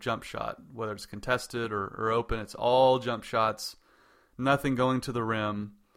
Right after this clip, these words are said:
Uh, Russell Westbrook, not good again down the stretch. Him and Carmelo, uh, combined to shoot three of eighteen in the second half. So just a complete offensive collapse once again. It just, it, it's so maddening how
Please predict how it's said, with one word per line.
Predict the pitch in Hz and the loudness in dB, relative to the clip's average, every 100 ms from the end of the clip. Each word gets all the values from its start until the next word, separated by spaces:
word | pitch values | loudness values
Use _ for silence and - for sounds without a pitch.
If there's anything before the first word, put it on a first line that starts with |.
| _ _ _ _ | _ _ _ _
Uh, | - 104 107 - | -6 -4 -4 2
Russell | 131 131 131 | 2 2 2
Westbrook, | 127 131 - 127 117 | 2 2 2 0 2
not | 120 120 | -2 0
good | 120 | -2
again | 120 113 117 113 | -2 -4 -6 -6
down | 113 113 | -6 -6
the | 110 | -6
stretch. | - 117 110 - | -8 -4 -4 -4
Him | 135 127 | -6 -6
and | 117 | -6
Carmelo, | 120 117 120 110 104 110 131 _ - | -4 0 0 0 -2 -6 -18 _ -14
uh, | 113 | -12
combined | 110 131 117 117 113 | -10 -8 -4 -2 -2
to | 104 | -6
shoot | - - | -12 -14
three | - 120 131 131 | -12 -6 -4 -2
of | 113 | -4
eighteen | 113 104 - 107 107 107 _ _ _ _ _ _ _ | -6 -10 -12 -12 -12 -16 _ _ _ _ _ _ _
in | 110 | -14
the | 104 | -12
second | - 104 - | -12 -14 -14
half. | 104 - - - | -14 -14 -16 -16
So | - 113 | -12 -12
just | 110 107 - - _ _ _ _ _ _ _ - | -12 -14 -16 -20 _ _ _ _ _ _ _ -8
a | 135 | -4
complete | 151 - 180 180 165 - - | -2 6 8 8 2 -12 2
offensive | 147 139 165 156 160 131 | 2 4 0 -2 -4 -4
collapse | 143 127 135 147 139 - | 0 4 6 6 4 -2
once | 139 131 | -6 -6
again. | 123 123 147 156 | -6 -2 0 0
It | 147 | -2
just, | 127 131 - | -4 -8 -6
it, | 127 131 - | -6 -8 -10
it's | - - | -12 -10
so | - 160 165 | -2 0 0
maddening | 131 135 135 123 113 113 | 0 0 0 -4 -6 -8
how | 113 113 113 110 107 | -4 0 0 -2 -4